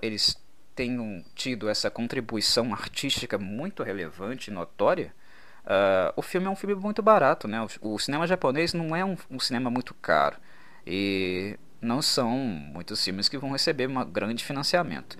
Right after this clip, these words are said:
Então, o The Great Yokai, tecnicamente, ele é um filme bem pobrezinho, né? Ele mistura muito efeitos práticos,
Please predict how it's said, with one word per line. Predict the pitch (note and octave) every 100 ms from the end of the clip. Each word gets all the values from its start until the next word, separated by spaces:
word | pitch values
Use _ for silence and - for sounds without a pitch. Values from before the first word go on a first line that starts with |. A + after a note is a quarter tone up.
| - - - -
Então, | A#2+ - F3+ G3 E3 A#2+ -
o | C3 B2
The | A2 D#3
Great | D3 E3+ E3+ F3
Yokai, | F3 C#3+ - D3+ B2+ C#2+ - - - - - - - - - -
tecnicamente, | F3+ A3 - G3 F#3 F3 A#2+ A2 E3 -
ele | F#2 A#2+
é |
um | D3
filme | F3 F#3+
bem | D#3 G3+ A#4
pobrezinho, | - D4 D4 E3+ A2 G2 G#2 F2+
né? | F#2+ B2+ - - - - - - -
Ele | - G3+
mistura | A3 - A3+
muito | G#3 E3+ G#3+ -
efeitos | D3 D3 C3+ F3 - - - - - -
práticos, | A2 B2+ - - - - - -